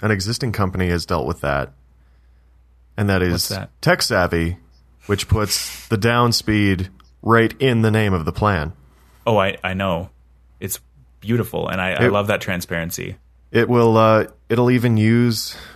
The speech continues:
Speaker 1: r-, the existing Rogers internet, Rob. It'll just charge you less for it.
Speaker 2: It sure will, but not
Speaker 1: When are
Speaker 2: in
Speaker 1: you gonna
Speaker 2: conjunction
Speaker 1: join
Speaker 2: with
Speaker 1: the
Speaker 2: cable.
Speaker 1: revolution, Rob?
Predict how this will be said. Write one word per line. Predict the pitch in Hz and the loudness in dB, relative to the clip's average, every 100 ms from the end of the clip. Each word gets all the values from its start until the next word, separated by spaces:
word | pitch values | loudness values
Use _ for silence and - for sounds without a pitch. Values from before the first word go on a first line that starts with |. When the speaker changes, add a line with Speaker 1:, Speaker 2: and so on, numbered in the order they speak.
| - | -8
Speaker 1:
r-, | 104 101 | -4 -4
the | 101 113 110 107 - | 0 2 2 0 -2
existing | 107 101 110 110 101 | -8 -6 -6 -6 -2
Rogers | 98 104 104 98 | -2 0 -2 -4
internet, | 113 113 92 - | -6 -4 -6 -6
Rob. | - 87 104 | -4 -2 -2
It'll | 110 - 92 | -4 -8 -8
just | 90 95 - - _ | -4 -6 -6 -14 _
charge | - 98 101 | -4 0 0
you | 101 | 0
less | 92 107 | 0 -2
for | - 73 82 | -4 -2 -2
it. | 80 - _ _ _ _ | -2 -6 _ _ _ _
Speaker 2:
It | 110 | -18
sure | - 107 104 | -12 -8 -4
will, | 104 95 | -4 -6
but | 95 95 | -6 -4
not | 101 | 0
Speaker 1:
When | 107 | 2
are | 135 | 2
Speaker 2:
in | |
Speaker 1:
you | 147 | 2
gonna | 151 | 2
Speaker 2:
conjunction | 113 120 | 2 4
Speaker 1:
join | 131 | 4
Speaker 2:
with | 127 | 4
Speaker 1:
the | 117 | 4
Speaker 2:
cable. | |
Speaker 1:
revolution, | 113 107 104 120 - 92 | 4 4 4 2 0 -2
Rob? | 80 80 104 | 2 2 0